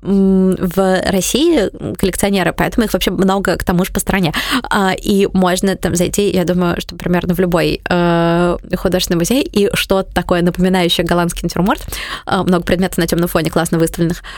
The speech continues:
э, р-, рассмотреть, и получается, что, с одной стороны, это такая моделька для Инстаграма, ну, в смысле, правда, это хорошо, как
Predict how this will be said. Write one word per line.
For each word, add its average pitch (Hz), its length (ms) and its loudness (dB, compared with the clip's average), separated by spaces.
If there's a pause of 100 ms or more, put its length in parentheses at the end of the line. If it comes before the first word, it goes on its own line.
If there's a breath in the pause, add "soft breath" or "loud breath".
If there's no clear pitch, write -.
(220 loud breath)
э, 196 800 0
р-, 196 200 -2 (100)
рассмотреть, 208 880 0 (140)
и 196 320 2
получается, 208 540 0
что, 185 320 0
с - 80 -4
одной 202 200 0
стороны, 190 260 -2
это - 140 -2
такая 196 180 0
моделька 190 340 0
для 190 120 0
Инстаграма, 202 720 0
ну, 196 160 2
в - 80 -8
смысле, 190 280 0
правда, 175 760 0
это 180 220 -2
хорошо, 170 800 0
как - 140 -14